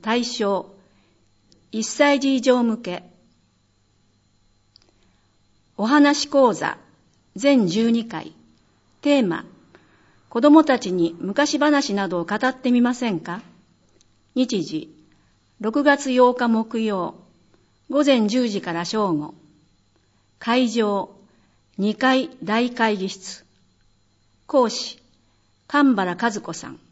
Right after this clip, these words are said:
申し込みは不要です。お話会、日時、毎週土曜日午後三時から。会場、一階山並みのお話室。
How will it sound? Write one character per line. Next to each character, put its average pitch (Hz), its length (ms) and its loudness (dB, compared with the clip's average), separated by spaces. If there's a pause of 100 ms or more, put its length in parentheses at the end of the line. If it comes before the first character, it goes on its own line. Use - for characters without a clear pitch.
(760)
申 254 160 2
し - 140 -10
込 240 120 -2
み 220 120 0
は 220 80 0
不 208 140 -8
要 196 240 -2
で 170 120 -8
す。 - 260 -18 (2750)
お 214 80 -4
話 285 420 2
会、 165 320 -6 (800)
日 262 300 0
時、 156 300 -6 (460)
毎 269 240 4
週 277 280 0
土 254 140 4
曜 254 220 2
日 156 260 -6 (240)
午 254 120 0
後 233 100 2
三 247 260 -2
時 220 160 -6
か 143 140 -12
ら。 - 140 -16 (580)
会 247 280 0
場、 214 420 -2 (720)
一 214 200 -4
階 233 600 -2
山 240 260 2
並 277 260 6
み 262 40 6
の 254 180 2
お 185 60 -2
話 233 420 -2
室。 - 380 -14